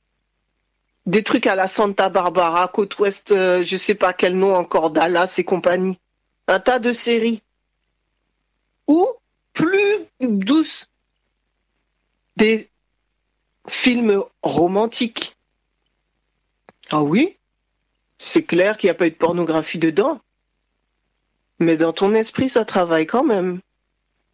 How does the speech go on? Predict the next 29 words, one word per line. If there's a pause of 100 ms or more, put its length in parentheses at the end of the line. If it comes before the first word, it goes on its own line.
(1160)
Même
si
tes
yeux
n'ont
pas
vu
d'acte
sexuel, (1300)
tu
es
tout
émoustillé
quand
tu
vois
un
bisou. (1120)
Un
petit
câlin,
et
te
voilà
dans
tous
les
tas.
Ah,